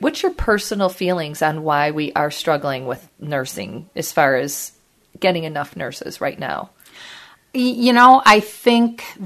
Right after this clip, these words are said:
Speaker 2: that it is, uh, definitely a very hard, um,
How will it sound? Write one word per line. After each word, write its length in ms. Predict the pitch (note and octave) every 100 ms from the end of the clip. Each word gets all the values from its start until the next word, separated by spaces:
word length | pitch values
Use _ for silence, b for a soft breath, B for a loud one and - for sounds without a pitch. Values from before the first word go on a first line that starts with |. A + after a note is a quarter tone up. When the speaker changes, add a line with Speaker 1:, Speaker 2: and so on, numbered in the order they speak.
| F3
Speaker 2:
that 560 | F#3 F3+ F3 F3+ - _
it 160 | F#3+
is, 560 | F#3 F#3 F3+ F#3 - - -
uh, 360 | E3+ D#3 D#3+
definitely 760 | G3 - F#3+ F#3 G#3 F#3+ F#3+ F3+
a 80 | D#3+
very 540 | E3+ E3+ F3 E3+ E3+
hard, 720 | - - E3 E3 F3 F#3 G3 - -
um, 560 | D#3+ D3+ D3 D3 D3+